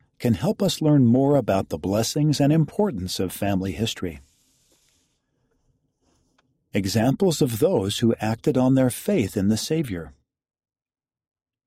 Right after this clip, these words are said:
"Tell me a story" is a frequent request from children. While fictional stories and fairy tales can be fun to share, consider instead telling your children stories that show faith in Jesus Christ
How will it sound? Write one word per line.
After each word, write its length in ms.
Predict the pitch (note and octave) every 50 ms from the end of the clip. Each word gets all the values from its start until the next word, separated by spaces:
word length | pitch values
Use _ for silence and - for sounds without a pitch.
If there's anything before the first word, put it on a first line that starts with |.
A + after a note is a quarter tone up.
| _ _
"Tell 180 | - - F#3+ B3
me 180 | A#3+ A3+ F#3+ C#3
a 80 | A2+
story" 600 | G2 - - - D3 C#3 C3 A#2 G2 F2+ F#2+ C3 D3 - _ _
is 160 | - G#2+ -
a 80 | A#2+ G#2+
frequent 480 | - - - G#3 G3 - G#3 F3 -
request 520 | C3 B2 B2 - - - G#2 F#2 F#2 - -
from 180 | - A#2+ B2
children. 480 | A#2+ - - E3+ F3 C#3 A2+ G2+ G2+ - - _ _ _ _ _ _ _ _ _ _ _ _ _ _ _ _
While 180 | A2 G#2+ A2 -
fictional 520 | - - A3+ A3+ - - A3 G3+ E3+ C#3+
stories 560 | A#2 - - - B2 A#2+ B2 B2 B2+ A#2+ -
and 160 | G#2+ F#2+ F2
fairy 380 | - - - A#2+ C3 C3 A#2 G#2
tales 440 | - - F#2 F2+ F#2 G2+ A2+ - -
can 160 | - A2 G2+
be 180 | F#2+ G2+ G2+ F2+
fun 260 | - - C3 C3+ C3
to 80 | A2+ E2
share, 480 | - - - C#3+ C#3+ A2 E2+ E2+ G2 - _ _ _ _ _ _ _ _ _ _ _ _
consider 580 | - A#2+ A2+ G#2 - - - A3 A#3 A#3 A3
instead 600 | F3 C#3+ A#2+ A2+ G#2+ - - - A#2 A2 A2 G#2+
telling 360 | - - - F#3+ G#3 A3 G3+ F3+
your 160 | D3+ C3 A#2
children 440 | - - - C3 A#2+ A2 A2+ A2 G#2+
stories 500 | - - - A#2+ A2 A2+ A#2+ A#2+ A2+ -
that 180 | G#2+ F#2+ F#2
show 300 | - - - A2+ G2 F#2+
faith 420 | F#2 - - - D3 E3 D#3 - -
in 200 | C3+ G#2+ G2+ G2
Jesus 380 | - B2+ B2 - B2 A#2 -
Christ 520 | - - - F#2+ E2 D2+ D#2+ - - -